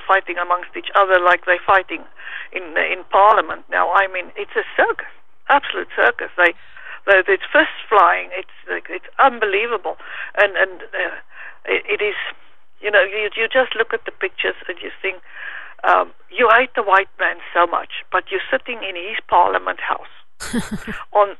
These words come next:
Speaker 1: on the benches the white man built, and you, you, you, uh, uh, have a speaker, and you have this, all the white man's making.
Speaker 2: Yeah.
Speaker 1: Why don't you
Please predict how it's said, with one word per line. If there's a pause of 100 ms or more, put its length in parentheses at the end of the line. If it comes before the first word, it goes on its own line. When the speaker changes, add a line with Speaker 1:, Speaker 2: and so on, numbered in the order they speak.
(140)
Speaker 1:
on
the
benches
the
white (100)
man
built, (1300)
and
you,
you,
you,
uh, (380)
uh, (160)
have (100)
a
speaker, (880)
and
you
have (100)
this, (300)
all
the
white (100)
man's
making. (880)
Speaker 2:
Yeah. (1400)
Speaker 1:
Why
don't
you